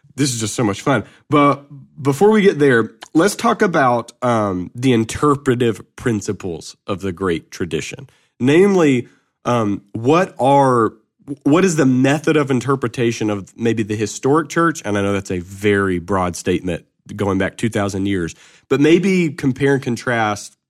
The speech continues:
modern interpretation and maybe the interpretive principles of the past church, and how can we grow and learn from the way that they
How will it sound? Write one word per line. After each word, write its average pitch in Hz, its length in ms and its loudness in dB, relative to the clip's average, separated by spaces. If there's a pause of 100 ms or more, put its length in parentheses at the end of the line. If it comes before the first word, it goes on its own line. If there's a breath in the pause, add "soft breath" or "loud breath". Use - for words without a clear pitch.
(160)
modern 117 380 2
interpretation 165 880 -2 (380 soft breath)
and 110 400 0
maybe 117 200 0
the 113 120 -2
interpretive 110 540 -4
principles 117 460 -4
of 95 100 -10
the 101 80 -8
past 123 420 -4
church, - 380 -6 (120)
and 107 340 -2 (400)
how 160 160 0
can 180 160 0
we 156 240 4
grow 110 880 0 (100)
and 104 300 -4
learn 101 480 -4
from 101 260 -6
the 95 120 -6
way 98 380 -2
that 98 260 -12
they 95 420 -2